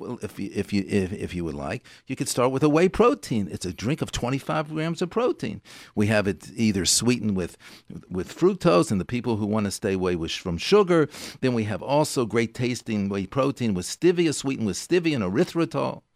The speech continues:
Flavors of chocolate, vanilla, coffee, strawberry, natural whey protein if you want to avoid any of the, if you don't want the flavors. I remember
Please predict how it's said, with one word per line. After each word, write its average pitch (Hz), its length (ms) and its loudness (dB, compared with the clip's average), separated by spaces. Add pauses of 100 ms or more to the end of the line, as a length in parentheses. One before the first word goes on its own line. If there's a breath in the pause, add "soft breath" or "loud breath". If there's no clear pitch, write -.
(280 loud breath)
Flavors 143 520 4
of 87 100 -10
chocolate, 139 680 0
vanilla, 123 640 2
coffee, 143 580 2
strawberry, 143 840 0 (260 loud breath)
natural 151 640 0
whey 156 200 0
protein 147 500 0
if 120 140 -4
you 117 80 0
want 120 160 2
to 107 60 4
avoid 117 380 -2
any 104 180 -2
of 92 40 -6
the, 95 60 -6
if - 100 -14
you 101 80 -4
don't 101 80 -2
want 95 160 -2
the 90 80 -6
flavors. 139 600 -4 (920 loud breath)
I 113 100 0
remember 156 680 4